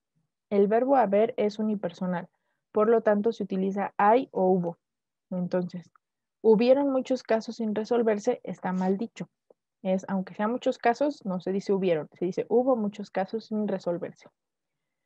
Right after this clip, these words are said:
Falta de concordancia entre género y número. Eh, Jazmín, Dulce, Rubén, Tania y Karina están molestas con su maestra de inglés. Aunque son más niñas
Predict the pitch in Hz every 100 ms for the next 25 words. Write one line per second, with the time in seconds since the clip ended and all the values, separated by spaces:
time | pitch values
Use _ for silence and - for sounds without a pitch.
0 | _ _ _ _ _ 233 226 254 233 214
1 | 196 190 185 185 185 214 208 190 - 185
2 | 190 190 196 247 220 175 170 _ _ _
3 | _ _ _ 185 185 185 185 185 _ _
4 | _ _ 190 190 233 247 240 233 226 220
5 | 190 190 196 202 190 190 190 190 214 240
6 | 254 - 180 196 202 202 196 202 233 233
7 | - - 214 208 208 185 185 190 190 190
8 | 196 220 214 _ _ _ _ - 202 214
9 | 208 262 277 285 277 269 262 285 -